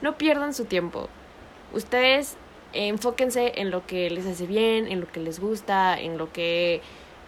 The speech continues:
eh, está más compatible a sus ideales o a sus ideologías. O sea,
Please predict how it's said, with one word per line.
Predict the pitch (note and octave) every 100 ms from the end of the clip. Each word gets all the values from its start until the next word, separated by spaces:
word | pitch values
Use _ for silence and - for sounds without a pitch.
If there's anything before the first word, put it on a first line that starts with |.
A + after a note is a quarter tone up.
| -
eh, | - F3+ F3 E3+ E3+ E3+ -
está | G3+ - A3+
más | A#3 A3+
compatible | A3+ G#3 F#3+ - A3+ G#3+ A3
a | G#3
sus | G3 F#3
ideales | F3+ F3 E3+ G3 G3 G3+ G3 F#3+ F#3+ F#3
o |
a | E3+
sus | E3 F#3+
ideologías. | F3+ E3 D#3+ A3 G#3+ G#3 G3 F#3+
O | F#3
sea, | G3